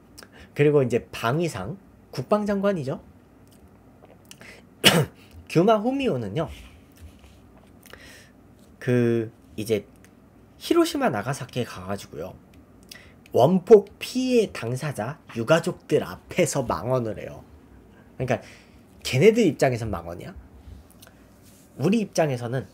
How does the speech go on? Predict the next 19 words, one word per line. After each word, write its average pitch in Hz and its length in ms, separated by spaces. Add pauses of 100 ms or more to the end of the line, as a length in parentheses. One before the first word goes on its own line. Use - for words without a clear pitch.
(920)
"어, 156 180
저거 170 220
맞는 135 320
말 170 180
아니야?" 110 400 (180)
약간 113 260
이럴 117 160
수도 82 200
있는 78 140
거야. - 160 (520)
그러니까 135 340 (1160)
일본이 175 720 (140)
전범 160 380
국가니까요, 98 800 (1300)
미국이 135 600 (260)
우리한테 131 440
원폭을 120 580
투하했던 185 480
것은 208 340